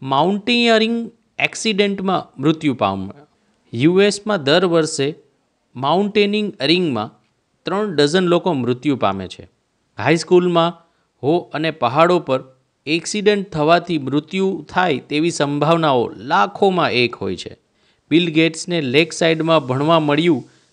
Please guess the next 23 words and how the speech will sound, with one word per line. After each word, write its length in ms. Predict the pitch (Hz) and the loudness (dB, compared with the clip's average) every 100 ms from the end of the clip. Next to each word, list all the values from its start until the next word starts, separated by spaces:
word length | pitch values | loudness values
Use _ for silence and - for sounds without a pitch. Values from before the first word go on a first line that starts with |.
| _ - | _ 0
તે 120 | 196 | 0
તેના 320 | 196 165 180 | 2 2 2
માટે 340 | 175 175 170 | 2 0 0
લાખોમાંના 920 | 127 123 139 - 190 185 175 170 175 - _ | 0 0 0 -2 -2 2 2 2 0 -2 _
એક 280 | 170 202 - - _ _ | 2 2 0 -14 _ _
તે 220 | 170 190 185 | 0 0 0
છે 380 | 175 170 185 - _ _ | -2 -2 -2 -10 _ _
એવી 240 | 147 180 196 | -2 0 0
તક 320 | 147 127 101 | 0 -2 -4
હતી. 340 | 101 87 87 _ _ _ _ - | -10 -10 -14 _ _ _ _ -2
કેન્ટ 280 | 247 247 | -2 0
લાખોમાંના 600 | 147 135 156 220 220 220 | 0 0 2 2 2 0
એક 300 | - 160 165 | 2 0 2
વ્યક્તિ 380 | 151 147 - 131 | 2 0 0 -2
હતા 320 | 101 - 73 - _ _ - | -2 -4 -6 -8 _ _ -6
કે 100 | 147 | -2
જેના 300 | 143 160 165 | 0 2 0
જોખમના 600 | 127 123 131 190 196 180 | 0 -2 0 0 2 2
લીધે 320 | 175 165 170 | 2 2 0
તે 200 | 170 151 | 0 -4
ગેટ્સ 460 | 104 143 160 - | 0 0 0 -6
ભેગા 300 | 131 127 151 | -4 2 2
મળીને 480 | 135 131 175 165 113 | 2 0 0 0 -2